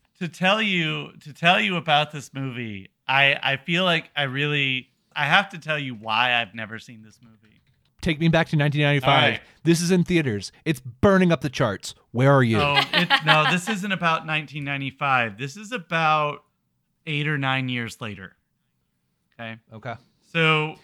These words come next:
Speaker 2: It's nineteen ninety-five plus eight or
Speaker 1: Yeah.
Speaker 2: nine years.
Speaker 1: Yeah.
Speaker 2: This is still burning up the charts.
Speaker 1: Well, and it's
Speaker 2: Where
Speaker 1: also
Speaker 2: are you?
Speaker 1: really important to go back to what we were talking about with Pump Up the Volume. I, you know, it's a very earnest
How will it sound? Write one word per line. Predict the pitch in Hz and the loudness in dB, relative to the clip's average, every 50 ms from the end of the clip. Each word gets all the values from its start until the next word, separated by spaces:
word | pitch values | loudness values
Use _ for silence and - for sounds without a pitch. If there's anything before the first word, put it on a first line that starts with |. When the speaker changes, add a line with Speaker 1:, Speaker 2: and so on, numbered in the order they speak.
| _ _ _ _ - | _ _ _ _ -4
Speaker 2:
It's | 160 156 - - - - _ _ _ _ | -4 -2 -4 -6 -14 -14 _ _ _ _
nineteen | - 135 151 160 165 - 185 | -4 -2 0 0 0 0 2
ninety-five | 175 170 175 160 - 170 156 156 147 131 | 2 2 2 2 2 2 2 2 0 0
plus | - - 151 135 - - | 0 0 0 0 0 -2
eight | 151 147 143 | -2 0 2
or | 147 | 2
Speaker 1:
Yeah. | 139 135 | 2 2
Speaker 2:
nine | 135 131 | 2 0
years. | 127 123 123 110 95 87 - - - | 0 0 -2 -2 -4 -8 -10 -10 -10
Speaker 1:
Yeah. | 117 107 101 98 _ _ _ _ _ _ _ _ - | -10 -10 -12 -14 _ _ _ _ _ _ _ _ -4
Speaker 2:
This | 123 143 190 - 226 | 0 0 0 0 0
is | 196 - | -2 -2
still | - - - 220 233 226 | -2 -2 0 2 4 4
burning | 196 143 135 156 151 151 143 | 4 4 2 2 4 4 2
up | 135 | 0
the | - 117 | -2 -4
charts. | - - 147 - - - - - | -2 0 0 0 0 -4 -6 -2
Speaker 1:
Well, | - 202 208 202 - - | 2 4 4 2 2 0
and | 202 196 196 | 0 0 0
it's | 208 202 208 | 0 0 0
Speaker 2:
Where | 247 233 | -2 -2
Speaker 1:
also | 233 220 233 | 0 0 -2
Speaker 2:
are | 196 | -2
you? | 175 | -2
Speaker 1:
really | 170 165 165 160 | -2 -2 -2 -4
important | 147 135 - - 151 147 - 151 143 139 - _ - | -4 -6 -8 -8 -8 -8 -8 -8 -12 -14 -14 _ -20
to | 147 131 | -16 -10
go | - 151 147 135 120 | -6 -6 -6 -4 -4
back | 135 127 120 117 127 - - _ - | -4 -2 0 0 0 -2 -4 _ -20
to | - 139 135 135 | -16 -12 -12 -10
what | 131 131 135 - | -8 -8 -8 -8
we | 143 135 | -8 -8
were | 131 127 | -8 -6
talking | - 127 123 120 101 117 131 120 | -2 0 0 0 0 -2 -8 -8
about | 117 107 113 107 107 - - - | -6 -4 -2 -2 -4 -4 -8 -12
with | 127 120 117 117 110 107 107 _ _ _ _ | -12 -10 -10 -10 -12 -16 -20 _ _ _ _
Pump | 131 139 123 127 | -10 -8 -6 -6
Up | 135 127 - | -8 -8 -8
the | - 117 | -10 -6
Volume. | 104 131 156 175 180 151 120 101 - _ _ _ _ _ _ _ _ _ _ _ _ _ _ - | 0 2 4 4 4 2 -2 -4 -10 _ _ _ _ _ _ _ _ _ _ _ _ _ _ -2
I, | 135 139 139 139 143 - | 2 2 2 2 0 -2
you | 127 143 143 | -6 -6 -4
know, | 135 131 127 | -4 -4 -4
it's | 123 - | -6 -6
a | 139 | -4
very | 120 151 160 170 170 160 156 147 - - | 0 2 2 2 2 2 0 -2 -6 -6
earnest | 151 147 143 151 151 147 139 131 - - - - _ | -4 -4 -2 -2 -2 -4 -6 -6 -10 -14 -18 -20 _